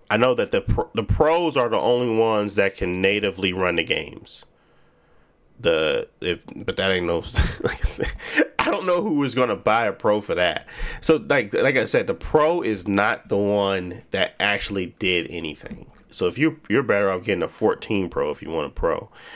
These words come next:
But if you want the, the fifteen, in my opinion, it's the one with the dynamic island now. It gives you everything that you possibly were missing out on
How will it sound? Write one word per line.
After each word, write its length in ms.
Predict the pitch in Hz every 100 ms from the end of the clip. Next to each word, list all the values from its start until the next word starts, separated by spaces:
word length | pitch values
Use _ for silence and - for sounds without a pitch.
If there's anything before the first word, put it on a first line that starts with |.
| - -
But 640 | 87 107 120 107 85 - _ _ _ - - _
if 300 | - 107 -
you 160 | - 90
want 360 | 85 85 90 - - -
the, 220 | - -
the 120 | -
fifteen, 640 | 95 - 165 165 - 104 92
in 60 |
my 260 | 92 110 123
opinion, 640 | 107 - 107 87 87 82 -
it's 220 | 92 -
the 100 | 90
one 220 | 90 90
with 100 | 85
the 80 | 80
dynamic 500 | 85 82 85 82 -
island 420 | 143 147 143 135 127
now. 540 | 120 117 113 110 104 - - _ _ _
It 180 | 92 -
gives 380 | 117 127 117 104
you 140 | 104
everything 580 | - 98 98 - 92 87
that 260 | 82 -
you 420 | - 78 78 73 - - _ _ _ _
possibly 640 | - 95 95 85 90 85
were 160 | 78 71
missing 480 | 80 80 - - 80
out 200 | 76 76
on 480 | 73 73 73 -